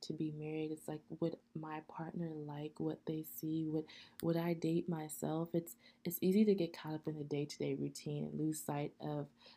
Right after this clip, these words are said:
the bigger picture. But once we hold on to that bigger picture, I think it's, it's easier for, easy for us to hone in on the actions that we, that we do now or the inaction that we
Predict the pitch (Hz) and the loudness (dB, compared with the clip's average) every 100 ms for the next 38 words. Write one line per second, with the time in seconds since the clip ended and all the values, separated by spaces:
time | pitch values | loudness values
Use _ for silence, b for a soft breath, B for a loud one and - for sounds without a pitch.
0 | - 160 156 156 - 156 - 156 147 147 | -10 -4 -2 -2 -4 -6 -10 -12 -10 -6
1 | 156 185 202 262 175 160 - 151 151 - | -2 -2 0 -2 0 0 -2 -6 -8 -6
2 | - 156 - - 151 151 - 156 - 156 | -8 -8 -10 -8 -6 -6 -6 -6 -6 -12
3 | 156 175 175 165 - B B B B 170 | -6 -2 0 -2 -8 B B B B -8
4 | - 175 180 170 165 165 - 156 - - | -2 2 4 4 0 -2 -6 -6 -8 -14
5 | - - 196 196 185 156 156 156 - 147 | -4 6 8 8 4 2 -2 -4 -8 -8
6 | - 156 156 151 - 147 147 - b b | -6 -4 -4 -4 -4 -2 -4 -8 b b
7 | b - 156 156 - - _ _ _ _ | b -10 -8 -8 -10 -12 _ _ _ _
8 | _ _ _ _ _ _ _ _ - 170 | _ _ _ _ _ _ _ _ -2 2
9 | - 156 156 - 160 156 156 156 156 160 | 2 0 -4 -2 -2 -2 -4 -6 -4 -4
10 | 156 156 151 156 156 _ _ _ _ - | -4 -4 -8 -10 -14 _ _ _ _ -8
11 | 156 160 156 156 151 156 156 156 156 156 | -4 -4 -4 -6 -4 -4 -4 -4 -2 -2
12 | 156 175 170 165 160 - 156 156 151 151 | 0 2 2 0 -6 -6 -6 -6 -6 -8
13 | - - 156 156 | -6 -4 -4 -4